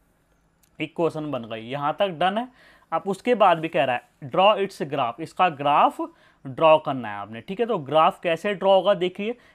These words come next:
इसके लिए आपको क्या करना पड़ता है, देखिए ये आपको इस तरह से खींचना पड़ता है, आपको अच्छी तरह पता है। ये एक्स एक्सिस है,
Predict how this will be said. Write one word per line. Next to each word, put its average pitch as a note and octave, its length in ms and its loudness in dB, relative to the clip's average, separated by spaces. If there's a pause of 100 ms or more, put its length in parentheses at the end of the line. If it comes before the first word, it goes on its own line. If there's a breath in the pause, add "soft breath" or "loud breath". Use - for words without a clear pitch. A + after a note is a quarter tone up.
(120)
इसके D#3+ 220 -6
लिए G3 120 0
आपको F#3 260 -2
क्या G#3+ 180 0
करना A3 240 -4
पड़ता D3 320 -4
है, A2 60 -6
देखिए F#3 300 -8
ये E3+ 220 -4
आपको E3 380 -4
इस D#3 160 -10
तरह C3+ 140 -6
से F3+ 120 -10
खींचना A3 360 0
पड़ता A3+ 260 0
है, - 20 4
आपको G#3 200 -4
अच्छी A3 140 -8
तरह A#3 180 -2
पता G#3 220 -2
है। G3+ 100 -2
ये E3+ 200 -4
एक्स - 180 -8
एक्सिस F#3+ 320 -4
है, D4 140 0